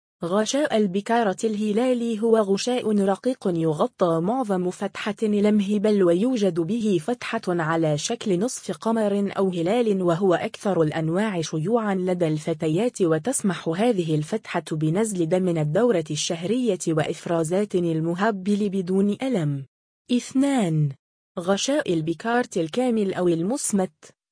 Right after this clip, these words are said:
imperforated hymen، هو أحد أنواع غشاء البكار، غشاء رقيق يغطى كل أنحاء فتحة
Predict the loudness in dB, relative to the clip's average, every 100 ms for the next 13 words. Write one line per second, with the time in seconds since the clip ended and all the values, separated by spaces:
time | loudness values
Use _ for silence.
0 | -2 0 0 -2 -2 0 2 2 0 0
1 | 0 0 0 0 0 2 2 2 0 -2
2 | -2 0 0 2 2 2 0 0 0 0
3 | 0 -2 -2 -2 -4 -4 -2 0 -2 -2
4 | -2 -2 -4 -2 -2 0 -2 -2 -2 0
5 | 0 0 -2 -2 -2 0 0 0 2 0
6 | 0 -2 -2 -2 -2 -4 -6 -6 -8